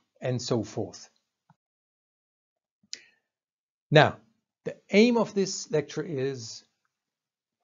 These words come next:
why should we learn first Q values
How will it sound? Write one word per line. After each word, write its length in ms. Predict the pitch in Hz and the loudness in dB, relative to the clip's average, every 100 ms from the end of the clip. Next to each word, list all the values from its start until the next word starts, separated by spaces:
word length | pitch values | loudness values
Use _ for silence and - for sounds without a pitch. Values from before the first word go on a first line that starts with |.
| 151 | -16
why 580 | 175 214 220 247 240 240 | -14 -12 -12 -10 -10 -12
should 600 | - - - 202 202 202 | -14 -14 -8 -6 -6 -6
we 140 | 180 | -4
learn 580 | 151 156 156 160 160 165 - | -2 0 0 0 -4 -8 -14
first 540 | - - 170 160 - | -12 -4 -2 -4 -8
Q 340 | - - 196 196 | -10 -4 -2 0
values 540 | 131 120 131 127 - | 0 0 -4 -8 -14